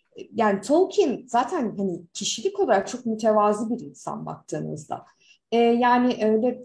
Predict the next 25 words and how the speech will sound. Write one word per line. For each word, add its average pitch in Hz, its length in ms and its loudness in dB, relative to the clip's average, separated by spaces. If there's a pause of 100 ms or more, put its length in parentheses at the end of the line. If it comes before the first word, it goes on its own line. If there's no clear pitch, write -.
hani 240 400 -4 (320)
fazlalığın, 254 1120 4
işte 190 340 -12
çokluğun 262 1040 0 (120)
aslında 240 360 0
çok 269 200 -2
zararlı 208 520 4
olduğunu, 151 600 0 (100)
yani 190 200 -2
ne 330 100 4
kadar 285 460 4
az, 156 460 0 (300)
ne 330 140 2
kadar 311 320 4
ufak, 214 600 -2 (140)
onun 302 420 6
daha 254 360 4
yeterli 226 540 2
olduğunu 175 560 2
hep 185 340 -8
öne 196 260 4
süren, 175 500 -2
böyle 233 300 4
düşünen 156 520 -6
birisi. 143 440 -16